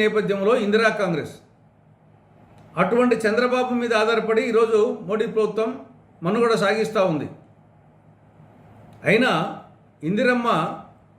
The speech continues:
రాజ్యాంగపరంగానే, రాజ్యాంగబద్ధంగానే ఎమర్జెన్సీ విధించింది. రాజ్యాంగంలో ఆర్టికల్ మూడు వందల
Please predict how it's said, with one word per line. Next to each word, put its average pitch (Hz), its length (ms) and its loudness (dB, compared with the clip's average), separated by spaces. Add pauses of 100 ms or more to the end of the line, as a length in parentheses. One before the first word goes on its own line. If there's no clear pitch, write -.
(1040)
రాజ్యాంగపరంగానే, 240 1040 0 (160)
రాజ్యాంగబద్ధంగానే 226 1000 0
ఎమర్జెన్సీ 226 460 -4
విధించింది. 170 420 -6 (920)
రాజ్యాంగంలో 190 720 0 (1080)
ఆర్టికల్ 220 480 0 (120)
మూడు 233 180 2
వందల 226 260 0